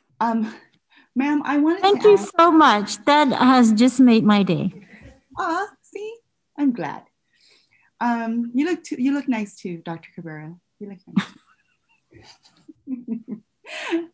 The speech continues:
Speaker 1: But speaking of, sir, um, you know, one of the things that people are asking is, where do they get the C D C card? Uh, and how will people at the airport be verifying its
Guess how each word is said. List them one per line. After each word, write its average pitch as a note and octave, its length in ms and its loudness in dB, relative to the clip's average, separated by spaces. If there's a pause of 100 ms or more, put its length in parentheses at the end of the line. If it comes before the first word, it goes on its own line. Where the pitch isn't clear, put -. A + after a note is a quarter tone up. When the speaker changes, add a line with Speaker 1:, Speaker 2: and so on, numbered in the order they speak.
(120)
Speaker 1:
But C4+ 200 0
speaking E4+ 380 -6
of, G#3 200 -4
sir, F3+ 340 -12 (400)
um, A#3+ 340 0
you C#4+ 80 0
know, D4 140 -2
one D4 240 -4
of G#4 80 -12
the D4 100 -4
things A#3+ 280 -2
that G#3 180 -10
people A3 220 -8
are G3 80 -6
asking F3+ 420 -8
is, F#3 120 -16
where G#3 160 -6
do C#4+ 80 -6
they C4 100 -6
get F#3+ 180 -10
the F3+ 80 -10
C F3+ 180 -14
D E3 140 -14
C E3 220 -16
card? - 380 -18 (460)
Uh, F#3 260 -8
and F#3+ 220 -8
how C4 460 -4
will A#3+ 360 -6
people A#3+ 380 -8
at G3+ 160 -10
the E3 160 -8
airport F#3+ 380 -10
be F3+ 340 -12 (220)
verifying F3+ 1120 -8 (100)
its - 520 -14